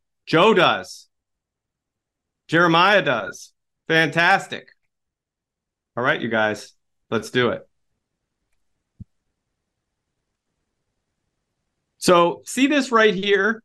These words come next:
This is the Google Maps section, right? And you can see the search term says site prep contractors Orlando. And Google,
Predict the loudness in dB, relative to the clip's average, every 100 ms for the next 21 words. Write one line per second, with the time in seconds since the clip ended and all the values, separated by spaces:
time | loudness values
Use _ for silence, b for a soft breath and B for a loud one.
0 | 0 0 2 -2 0 2 2 2 2 2
1 | 0 -4 -18 -4 -4 -2 -6 -10 -4 0
2 | 0 -2 -10 _ _ -4 0 2 0 0
3 | -2 -2 0 -2 0 0 0 -2 -2 0
4 | 2 0 -2 0 0 0 -6 -2 -2 -4
5 | -2 -2 -2 -2 0 0 0 0 0 0
6 | -8 -8 -6 -4 -2 0 -2 -4 -6 -12
7 | _ _ _ _ _ -4 0 2 0 -2
8 | -10 -10 -2 2 2 2 0 -4 -10